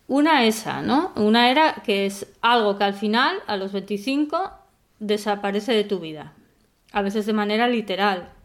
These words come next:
Otras veces seguirá ahí, pero ya nunca será lo mismo. Otra pista es la sombra, esa sombra de la que hablamos. Si has hecho los deberes, sabes cuál ha sido tu sombra en este periodo de trece a veintiséis. Pues esa sombra viene de tu algo viejo,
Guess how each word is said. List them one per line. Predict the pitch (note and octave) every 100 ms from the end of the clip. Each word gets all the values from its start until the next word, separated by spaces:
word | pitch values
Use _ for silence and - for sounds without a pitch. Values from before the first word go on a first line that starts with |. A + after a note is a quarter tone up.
| _ _ _ -
Otras | G#3 G#3+ G#3+
veces | A#3 A#3+
seguirá | B3 G#3+ G#3+ A3+
ahí, | A3+ C4 A3+
pero | G#3 F#3+
ya | F#3+ G3+
nunca | A3 A3 A3+
será | A3 G#3+ G3+
lo | F#3+
mismo. | F#3 F3 - E3 _ _ _ _ - -
Otra | - A#3 C#4
pista | D4 C#4+ E4
es | D4+
la | A#3+
sombra, | - G#3+ F#3+ F3 F3+
esa | G3 A3
sombra | A3 A#3 A3+
de | G#3+
la | G3+
que | G3+
hablamos. | F#3 E3+ E3+ F3 - _ _ _
Si | - A3
has | G#3
hecho | A#3+ B3+
los | A#3
deberes, | B3 C4 D4 D4
sabes | D4 C4 A3 A3+
cuál | - A#3 A#3
ha |
sido | A3 A3+ A3
tu | A3
sombra | A3 C4 B3 A#3 B3
en | A3 G3+
este | G3 G#3
periodo | G#3 G#3 G#3+
de | A3
trece | G#3 G3+ G#3
a |
veintiséis. | F#3+ F#3 F3+ - A3+ F#3+ - _ _ _ _
Pues | - G3+
esa | A3 C4
sombra | B3+ D4+ D4 B3+ A#3+ B3 - _
viene | - G#3+ A3
de | B3+ B3
tu | A3+ G#3+
algo | G#3+ A#3
viejo, | G#3+ G#3 G3+ G3+ -